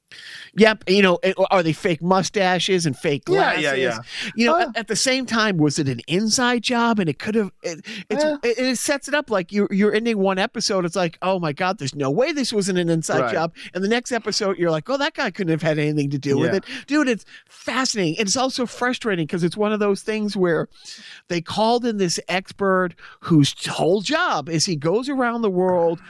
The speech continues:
Speaker 1: consulting on art museum security. And they showed
Speaker 2: Uh-huh.
Speaker 1: him, like, the computer printout that night of the system that they had could tell when somebody entered a room and
Speaker 2: Right.
Speaker 1: all the,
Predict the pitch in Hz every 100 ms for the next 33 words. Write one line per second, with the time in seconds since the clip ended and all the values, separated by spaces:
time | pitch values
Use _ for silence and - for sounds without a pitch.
0 | - - 143 - 202 208 226 202 - 165
1 | 151 - 165 202 196 196 - 180 165 156
2 | - - 330 339 277 - - - - -
3 | 226 226 233 - 285 262 254 254 202 185
4 | 175 - 160 - 254 220 - 214 202 196
5 | 151 165 156 - 156 160 165 151 135 -
6 | - - - _ _ - 180 - 254 -
7 | 233 214 - 180 147 180 180 180 170 -
8 | 151 - 180 175 160 - 190 185 160 170
9 | 190 175 165 175 175 165 127 123 120 107
10 | 107 180